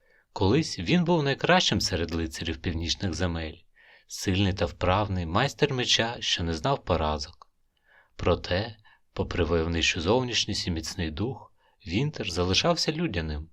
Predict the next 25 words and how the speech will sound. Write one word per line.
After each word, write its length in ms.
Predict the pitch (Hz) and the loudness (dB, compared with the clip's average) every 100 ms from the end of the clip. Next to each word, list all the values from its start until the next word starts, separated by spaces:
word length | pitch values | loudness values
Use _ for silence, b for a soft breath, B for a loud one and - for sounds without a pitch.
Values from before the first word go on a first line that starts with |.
| _ _ _ - | _ _ _ -8
принаймні 600 | - 87 80 82 80 82 | -2 0 2 2 0 -2
у 100 | 82 | -4
ті 260 | - 127 | -4 -2
далекі 400 | 143 139 127 127 | 0 0 -2 -4
часи, 540 | 113 113 - 110 101 104 b b | -2 -2 -2 -2 -2 -6 b b
коли 280 | - 95 90 | 0 4 4
й 60 | 87 | 4
сам 320 | - 139 160 | 2 0 0
був 200 | 87 - | -2 -2
представником 760 | 82 - - 80 80 - 78 | -4 -6 -4 -4 -4 -6 -6
людей. 460 | 78 82 - - - _ _ _ _ _ _ _ _ _ _ _ _ _ | -4 -4 -6 -14 -18 _ _ _ _ _ _ _ _ _ _ _ _ _
Спогади 540 | - - 90 87 90 | -14 -6 -4 -2 -2
з 60 | 85 | 0
минулого 760 | 85 85 107 123 107 101 101 - _ - | 0 0 0 -2 -4 -6 -10 -16 _ 0
часом 460 | - 170 - 104 | 4 4 2 0
відвідували 720 | 82 87 104 190 170 107 87 87 | 2 0 2 2 4 4 2 0
його, 420 | 80 73 85 - _ b b b | 0 -2 -8 -14 _ b b b
нагадуючи 680 | 90 78 92 139 135 98 - | -2 2 2 2 2 0 -2
про 220 | - 90 | -2 -2
ті 240 | 71 - 131 | 0 -2 -4
дні, 380 | 123 113 117 - _ _ _ | -4 -8 -10 -18 _ _ _
коли 320 | - 82 80 | -2 0 0
він 260 | 85 101 90 | -2 -4 -6
був 300 | 87 82 - | -10 -12 -10
щасливим. 840 | - - 90 - - 78 80 82 | -4 -4 -2 -6 -4 -6 -6 -12